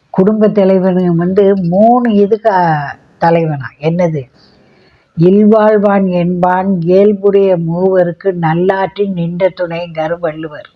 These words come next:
அதாவது தன் குடும்பத்துக்கு தலைவன், இறந்து போன முன்னோருக்கு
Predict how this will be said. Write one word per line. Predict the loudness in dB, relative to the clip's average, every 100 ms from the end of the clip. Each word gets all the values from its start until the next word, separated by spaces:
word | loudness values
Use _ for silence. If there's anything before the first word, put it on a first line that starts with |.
| _ _ _ _ _ _ _ _ _ _ _ _ -20 -6
அதாவது | -2 0 0 2 2 2 2
தன் | 0 -2 -2
குடும்பத்துக்கு | -2 0 2 0 0 -2 -2 -2
தலைவன், | 0 0 -2 -4 -8 -12 _ _ _ _ _ _ _ _ _
இறந்து | 0 2 4 2 2
போன | 2 0 0
முன்னோருக்கு | 0 0 0 2 2 0 0 2 2 2 -4